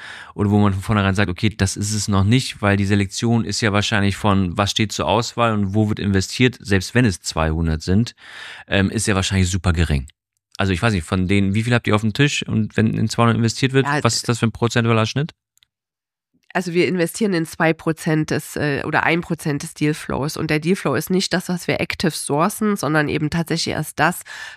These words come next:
Speaker 2: was qualifiziert ist und dann
Speaker 1: Mhm.
Speaker 2: am Ende in unserem, in unserer Datenbank landet, äh,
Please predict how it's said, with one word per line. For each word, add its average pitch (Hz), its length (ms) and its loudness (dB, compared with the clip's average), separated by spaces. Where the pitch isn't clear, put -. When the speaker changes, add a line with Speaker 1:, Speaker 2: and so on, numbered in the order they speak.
Speaker 2:
was - 220 -8
qualifiziert 156 800 -2
ist 160 300 -2
und 147 160 -2
dann 98 140 4
Speaker 1:
Mhm. 95 40 4
Speaker 2:
am 113 120 0
Ende 160 240 -2
in 151 100 -2
unserem, 151 480 -2
in 175 120 -4
unserer 160 260 -2
Datenbank 143 540 0
landet, 143 540 -2
äh, 147 220 0